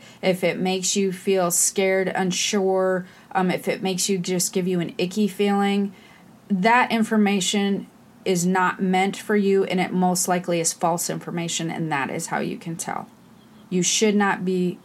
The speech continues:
afraid as you're developing. You should not be scared. You shouldn't be sick to your stomach, and it should always, it will have a positive feeling to it when you're reading it, when you're listening to it,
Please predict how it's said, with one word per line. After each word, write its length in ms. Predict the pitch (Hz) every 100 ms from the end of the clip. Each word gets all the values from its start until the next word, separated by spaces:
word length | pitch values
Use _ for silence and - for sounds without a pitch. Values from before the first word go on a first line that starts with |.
| -
afraid 540 | 180 - 180 165 165
as 180 | - 165
you're 80 | 165
developing. 640 | 160 151 156 165 - 151
You 120 | 156
should 280 | 160 - 185
not 360 | 175 165 151 175
be 280 | 170 170 170 - -
scared. 480 | - - 180 170 165
You 60 |
shouldn't 280 | 165 170 -
be 160 | 175 170
sick 300 | - - 165
to 80 | 175
your 60 |
stomach, 400 | 175 - 165 175
and 160 | - 165
it 160 | 160 -
should 280 | - 175 -
always, 400 | 180 180 180 175 - -
it 80 | 185
will 180 | 196 190
have 320 | - 220 214
a 140 | 202
positive 840 | 190 - 180 175 180 180 185 170 - -
feeling 460 | - 185 180 175 165
to 160 | 170
it 80 | -
when 160 | 170 160
you're 100 | 151
reading 460 | 151 175 180 202
it, 220 | 220 214 - - - -
when 160 | 175 160
you're 140 | 147
listening 560 | 147 165 165 202 190 185
to 220 | 196 185
it, 320 | 180 170 -